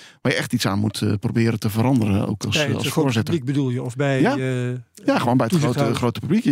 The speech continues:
Speaker 1: je, eh, je hebt, eh, journalisten van allerlei kranten die, eh,
Speaker 2: Ja.
Speaker 1: die regelmatig bellen, ook als, als F T X, eh, weer iets geks doet. Dan mag je uitleggen van, eh, eh, eh, wat is het, eh, wat gebeurt daar en, eh,
Speaker 2: Ja.
Speaker 1: en waarom, eh,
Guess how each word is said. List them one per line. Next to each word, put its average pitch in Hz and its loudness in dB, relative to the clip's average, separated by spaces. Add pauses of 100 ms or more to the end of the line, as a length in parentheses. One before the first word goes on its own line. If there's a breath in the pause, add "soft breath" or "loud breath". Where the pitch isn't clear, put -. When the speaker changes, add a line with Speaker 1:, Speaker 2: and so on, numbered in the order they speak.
(140)
Speaker 1:
je, 98 0 (140)
eh, 92 -4
je - -8
hebt, - -8
eh, 92 0
journalisten 107 0
van 110 2
allerlei 110 0
kranten 110 0
die, 107 0
eh, 107 2 (200 loud breath)
Speaker 2:
Ja. 117 -8 (200 loud breath)
Speaker 1:
die 98 -4
regelmatig 123 2
bellen, 143 2
ook 117 0
als, 110 0
als 104 -2 (100)
F 107 -4
T 107 0
X, - -2
eh, 113 2 (380)
weer 113 -2
iets 117 -4
geks 120 -2
doet. 110 0 (380 loud breath)
Dan 131 0
mag 110 -2
je 95 -2
uitleggen 104 -2
van, 113 2
eh, 117 2
eh, 98 -4 (280)
eh, - -6 (200)
wat 131 0
is 139 2
het, 139 -2
eh, 135 4
wat 127 0
gebeurt 127 0
daar 120 0
en, 117 2
eh, 123 2 (320 loud breath)
Speaker 2:
Ja. 139 -4
Speaker 1:
en 113 -2
waarom, 120 2
eh, 123 2